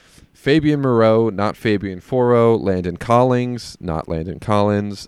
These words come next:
Reuben Foster, Jonathan Allen, Matt Ioannidis, another high school classmate of old, Deron Payne, Ryan Kerrigan,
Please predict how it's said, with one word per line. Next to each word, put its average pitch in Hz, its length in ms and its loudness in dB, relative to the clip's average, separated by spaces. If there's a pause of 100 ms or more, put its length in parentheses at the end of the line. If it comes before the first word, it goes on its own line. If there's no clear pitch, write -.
(160)
Reuben 147 340 2
Foster, 123 680 2
Jonathan 92 580 -4
Allen, 113 380 -4 (100)
Matt 165 320 -2
Ioannidis, 120 800 0
another 107 520 -2 (440)
high 113 180 -2
school 110 320 0
classmate 104 560 -4
of 95 100 -2
old, 107 360 2 (100)
Deron 95 520 0
Payne, 123 480 0
Ryan 123 500 0
Kerrigan, 117 640 0